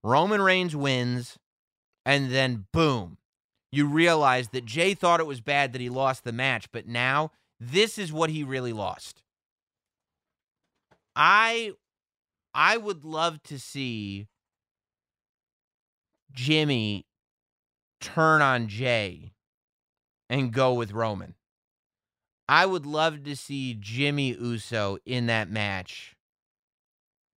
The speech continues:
tell Jey, "Look, it's all love. You're my brother. But this is the guy who's providing for our family. You are not that guy, Jey. You are not that guy.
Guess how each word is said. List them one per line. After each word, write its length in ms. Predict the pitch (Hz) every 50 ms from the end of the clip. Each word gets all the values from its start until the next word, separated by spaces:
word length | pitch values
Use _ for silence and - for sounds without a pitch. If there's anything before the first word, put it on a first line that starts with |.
| _ _ _ _ _ _ _ _ _ _ _ _ -
tell 260 | 151 147 143 135 123
Jey, 500 | 117 110 117 135 131 127 120 113 104 - _ _ -
"Look, 480 | 117 120 131 147 135 107 - _ _ _ _ _ _ _ _ _ _ _ _ _ _ _ _ _ _ _ _ _ _ _ _ _ _ _ _ _ _ -
it's 160 | 120 - 160
all 200 | 160 165 156 139
love. 380 | 131 147 170 160 120 95 95
You're 140 | 107 127 135
my 120 | 135 127 120
brother. 580 | 107 107 147 156 160 127 104 - 98 92 - _ _ _ _ _ _ _ _ _ _ _ _ _ _ _ _ _ _ _ _ _ _ _
But 140 | 123 110 -
this 220 | - 165 170 - 180
is 200 | 170 165 156 139
the 100 | 147 135
guy 280 | 117 139 151 156 131
who's 160 | 120 113 101
providing 400 | - 120 110 110 123 131 135 127
for 140 | 117 - 127
our 100 | 123 117
family. 380 | - - 135 151 160 127 - -
You 260 | 101 104 147 175 175
are 100 | 151 135
not 240 | 131 135 143 147 -
that 200 | 131 127 110 -
guy, 280 | 131 131 151 170 127
Jey. 360 | 104 87 - 104 92 85 82 _ _ _ _ _ _ _ _ -
You 180 | 135 156 165
are 100 | 165 151
not 460 | 139 131 131 139 135 143 143 - -
that 280 | 117 131 123 113 - _
guy. 300 | 117 123 165 190 151 101